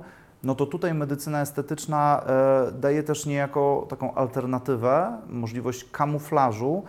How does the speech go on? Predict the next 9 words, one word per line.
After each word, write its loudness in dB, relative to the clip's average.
tak 2
żeby 2
poprawić 0
samopoczucie, -2
poprawić -2
wygląd, 0
e, -8
estetyczny -6
pacjenta, 0